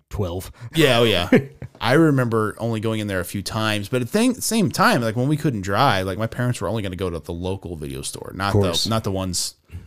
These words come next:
Speaker 2: the other side of the river and stuff
Speaker 1: Yeah.
Speaker 2: like that.
Speaker 1: Well, we'd, we'd only go, like, 'cause we used to eat at that little Chinese buffet quite a bit. That was
Speaker 2: Mm-hmm.
Speaker 1: right over there.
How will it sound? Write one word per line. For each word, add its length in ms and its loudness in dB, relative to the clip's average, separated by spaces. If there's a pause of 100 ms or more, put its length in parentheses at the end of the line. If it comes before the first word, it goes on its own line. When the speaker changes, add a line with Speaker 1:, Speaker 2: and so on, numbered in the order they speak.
(320)
Speaker 2:
the 80 -6
other 100 -4
side 200 -2
of 40 -6
the 80 -10
river 260 -6
and 140 -8
stuff 160 -2
Speaker 1:
Yeah. 60 -6
Speaker 2:
like 120 -6
that. 160 -2
Speaker 1:
Well, 240 10
we'd, 300 6
we'd 180 8
only 220 6
go, 300 4
like, 180 4
'cause 140 0
we 100 4
used 220 2
to 60 -4
eat 180 2
at 80 0
that 160 0
little 160 0
Chinese 360 0
buffet 380 0
quite 220 2
a 20 0
bit. 260 4
That 140 4
was 120 0
Speaker 2:
Mm-hmm. 60 2
Speaker 1:
right 140 4
over 180 2
there. 300 2